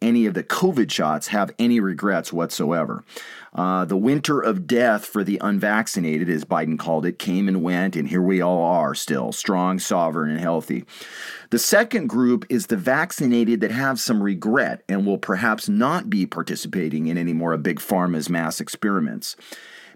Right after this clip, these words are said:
Maybe they had a health issue after one of their shots, or they watched as everyone they knew, vaccinated or not, got covid. So, you know, what's the point of it? Uh, they've even have maybe been red-pilled a time or two by getting on Telegram or clicking on a link that one of their in-the-know friends sent them.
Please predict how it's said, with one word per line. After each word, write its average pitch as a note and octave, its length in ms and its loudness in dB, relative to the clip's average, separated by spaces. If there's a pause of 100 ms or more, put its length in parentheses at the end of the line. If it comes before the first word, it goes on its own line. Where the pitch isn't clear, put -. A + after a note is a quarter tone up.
Maybe B2 200 4
they C3 100 4
had B2+ 180 2
a B2+ 40 0
health A#2 340 0
issue A2+ 600 4
after G#2+ 260 0
one G#2+ 160 0
of A2 60 0
their A2 120 0
shots, G#2+ 520 0
or A2+ 60 0
they G#2+ 120 2
watched G2 400 0
as G#2 160 -2
everyone A#2+ 400 2
they A#2 160 4
knew, A2+ 320 2
vaccinated G#2+ 640 0
or F#2+ 120 2
not, G2 320 -2
got E2 200 0
covid. F#2+ 560 0
So, E2 200 0
you E2+ 160 2
know, F2+ 140 0
what's - 300 -4
the - 80 -2
point G2 300 0
of - 100 -2
it? E2+ 200 -4 (720)
Uh, G#2 320 0
they've A2 220 4
even C#3+ 180 4
have C3 300 0
maybe B2+ 280 4
been A#2 240 2
red-pilled G#2+ 520 0
a D#2+ 80 -4
time F2 280 -2
or D#2 80 -2
two G2+ 300 2
by F#2+ 140 2
getting G#2 280 2
on G2+ 160 0
Telegram F#2 680 0
or E2 80 -2
clicking A2+ 360 -2
on F#2 160 0
a E2 60 -2
link A2 300 2
that F2+ 100 -2
one F2+ 160 0
of F#2 120 0
their F2+ 120 2
in-the-know G2+ 540 4
friends G#2+ 420 2
sent A2+ 300 2
them. G#1 320 -4